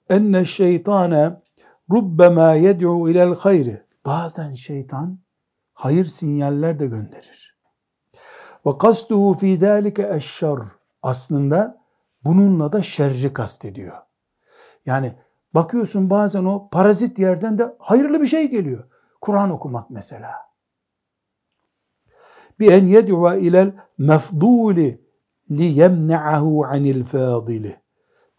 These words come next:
Daha iyi yaptırmamak için iyi bir şey yaptırıyor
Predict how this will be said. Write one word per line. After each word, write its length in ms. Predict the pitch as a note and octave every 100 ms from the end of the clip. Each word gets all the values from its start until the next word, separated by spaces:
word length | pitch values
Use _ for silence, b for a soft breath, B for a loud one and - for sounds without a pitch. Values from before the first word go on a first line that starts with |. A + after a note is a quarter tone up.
| D3
Daha 360 | F3+ B3 D4+ -
iyi 500 | G#3+ G#3+ G#3+ G#3 F#3+
yaptırmamak 840 | F#3+ G3+ - D4 A3+ F3+ F3+ F3
için 380 | F3 C4+ C4+ -
iyi 280 | A#3+ G#3 E3
bir 60 | C#3+
şey 280 | - B2+
yaptırıyor 580 | A#2+ G#2+ _ B2+ G#2 G#2